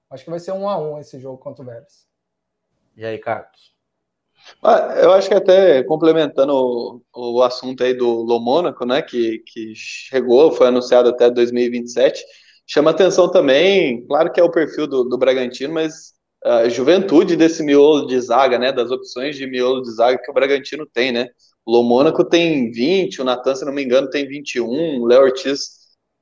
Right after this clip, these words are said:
Speaker 3: é, acho que vinte e cinco ou vinte e seis anos, então acho que são, são jogadores muito jovens, né? O Realpe é outra aposta muito jovem, o House foi,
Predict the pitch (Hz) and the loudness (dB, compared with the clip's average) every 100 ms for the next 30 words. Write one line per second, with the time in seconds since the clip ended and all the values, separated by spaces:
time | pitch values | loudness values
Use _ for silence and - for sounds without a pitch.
0 | 117 113 107 101 120 - - 135 127 147 | -4 -2 -2 -4 -8 -10 -4 -2 -2 -4
1 | - 135 151 131 120 127 - 131 107 110 | -4 -4 0 0 0 -2 2 2 4 2
2 | 156 131 120 120 143 170 - 175 160 127 | 2 0 0 2 4 2 0 0 0 -2
3 | _ _ _ _ - 143 165 165 - 143 | _ _ _ _ 0 2 4 2 2 4
4 | 156 143 151 151 165 220 131 131 - 160 | 6 6 4 2 0 0 4 4 4 2
5 | 131 143 175 120 117 131 123 147 170 135 | 0 -2 -2 -4 0 2 4 2 2 0
6 | 127 135 - 131 - 127 135 131 131 123 | 2 0 0 -4 0 -2 -2 -8 -14 -12
7 | 98 110 139 143 135 127 120 120 123 117 | -8 2 4 4 2 -6 -8 -6 -6 -2
8 | 120 151 156 - - 131 131 120 120 | 2 4 2 -2 -4 -2 0 -4 -6